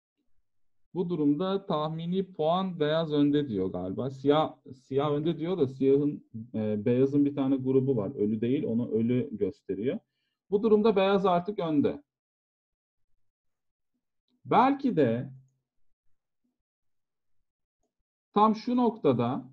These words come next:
burayı savunmak yerine şu hamleyi oynayabilir de siyah.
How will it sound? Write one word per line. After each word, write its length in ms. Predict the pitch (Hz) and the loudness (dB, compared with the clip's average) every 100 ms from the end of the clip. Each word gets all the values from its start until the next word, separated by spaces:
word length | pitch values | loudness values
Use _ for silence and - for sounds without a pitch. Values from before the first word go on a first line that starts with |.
| _ _ _ _ _ _ _ _ _ _ _ _ _ _ _ _ _ _ _ _ - | _ _ _ _ _ _ _ _ _ _ _ _ _ _ _ _ _ _ _ _ -8
burayı 1000 | 113 107 110 214 269 233 190 190 208 - _ _ _ _ _ | -6 -4 -2 0 4 6 4 2 -4 -12 _ _ _ _ _
savunmak 600 | 160 151 180 190 226 254 | 2 2 2 0 0 0
yerine 480 | 190 135 110 123 285 - - _ _ _ _ _ _ _ _ _ _ _ _ _ _ _ _ _ _ _ | 2 2 2 -2 -4 -8 -20 _ _ _ _ _ _ _ _ _ _ _ _ _ _ _ _ _ _ _
şu 220 | - 233 | 0 6
hamleyi 340 | 226 180 175 202 | 6 4 4 4
oynayabilir 720 | 175 170 165 147 156 156 139 | 4 0 -4 -4 0 0 0
de 120 | 98 | -2
siyah. 360 | - 92 87 | -4 -6 -6